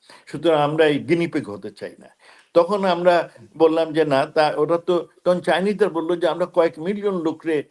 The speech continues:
আমরা এই ভ্যাকসিন দিয়েছি, কেউ মরে নাই, সুতরাং আমরা, এ, এই, এই medicine is good। তবে আমরা তখন বললাম যে তোমরা তো ডাব্লিউএইচও এর কি পাও নাই, এ, কি লাইসেন্সটা পাও নাই।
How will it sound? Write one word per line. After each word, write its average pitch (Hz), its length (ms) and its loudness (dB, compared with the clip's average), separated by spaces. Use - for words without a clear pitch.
আমরা 147 240 -2
এই 147 40 -4
ভ্যাকসিন 135 520 -2
দিয়েছি, 160 240 -2
কেউ 196 180 2
মরে 113 280 2
নাই, 92 120 -14
সুতরাং 165 360 4
আমরা, 175 200 4
এ, 139 100 2
এই, 156 220 -2
এই 156 360 -4
medicine 175 460 0
is 131 60 -8
good। 165 160 2
তবে 156 220 4
আমরা 170 240 2
তখন 175 180 2
বললাম 170 360 2
যে 160 60 -4
তোমরা 160 300 -4
তো 156 140 -6
ডাব্লিউএইচও 156 540 -2
এর 160 80 -4
কি 160 100 -8
পাও 127 260 0
নাই, 95 140 -12
এ, 131 60 -14
কি 147 100 -6
লাইসেন্সটা 156 480 0
পাও 98 220 -4
নাই। 98 160 -14